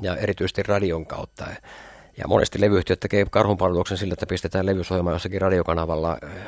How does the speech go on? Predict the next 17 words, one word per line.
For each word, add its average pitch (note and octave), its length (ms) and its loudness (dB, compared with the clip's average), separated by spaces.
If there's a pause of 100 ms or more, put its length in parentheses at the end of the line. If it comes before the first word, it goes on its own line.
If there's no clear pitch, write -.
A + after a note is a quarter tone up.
(320)
muutama F2+ 340 0
päivä F#2 280 -2
tai F2+ 220 0
viikkokin F#2+ 460 0
ennen F#2 200 0
kuin - 100 -10
se F2+ 200 -2
s-, - 180 -10
saadaan F2+ 320 0
tuonne F2+ 260 -2 (440)
kaupalliseen, F#2+ 600 4
äh, - 440 -8 (300)
myyntiin F#2 440 0
ja F2 180 2 (320)
jakeluun F2 380 -2
tämmöisille F2+ 400 -4
D - 20 -4